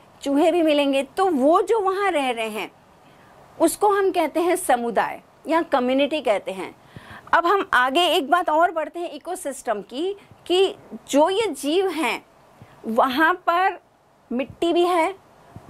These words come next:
अ, हवा भी है, पानी भी है, प्रकाश भी है, तापक्रम भी है। तो ये जो है, अ, अजैविक पदार्थ कहलाते हैं। ये भी वहाँ पर मिलकर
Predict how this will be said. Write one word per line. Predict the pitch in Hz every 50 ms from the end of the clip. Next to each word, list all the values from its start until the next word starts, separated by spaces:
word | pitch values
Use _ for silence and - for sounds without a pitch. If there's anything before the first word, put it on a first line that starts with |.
| - - - - - - - - - -
अ, | -
हवा | - 220 220 220 - - 262 262 285 311 330
भी | 320 370 370
है, | 392 403 339 349
पानी | 339 - 285 254 240 254 285 311
भी | 294 330 339
है, | 381 339 311 339 403 - - _ _ _ - - -
प्रकाश | 240 247 254 277 254 262 294 320 277 -
भी | 285 339 349
है, | 330 392 370 370 392 403 - - _ _ _ _ -
तापक्रम | 220 214 214 - - 240 233 226 233 226
भी | 240 233
है। | 240 247 240 - - _ _ _ _ _ - -
तो | 311 330
ये | 269 202 214 233 285 311 339 415 440
जो | 403 403 427 427 415
है, | 415 - 233 285 359 415 392 - _ _ _ _ _ _ _
अ, | - - 202 214 - - -
अजैविक | 294 330 - 320 330 330 330 339 - - _ - _ - 208 220
पदार्थ | - 220 226 240 254 269 285
कहलाते | 285 277 285 269 262 254 247 247 277 294
हैं। | 330 339 339
ये | 359 277 214 240 285 320 349 349
भी | 277 339 381 415 415
वहाँ | 381 339 311 285 294 294 285 320 330
पर | 294 - 311 302 311 277 - -
मिलकर | 226 220 247 294 359 392 381 - - 254 262 240 262 339 415